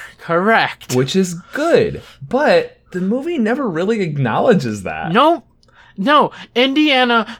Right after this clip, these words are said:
Speaker 1: through skull voices in his head, decides that he has to take it back to where it belongs.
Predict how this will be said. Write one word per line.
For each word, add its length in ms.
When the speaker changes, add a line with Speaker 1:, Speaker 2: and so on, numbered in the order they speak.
Speaker 1:
through 460
skull 400
voices 500
in 140
his 260
head, 280
decides 500
that 140
he 180
has 280
to 100
take 260
it 140
back 220
to 100
where 180
it 120
belongs. 520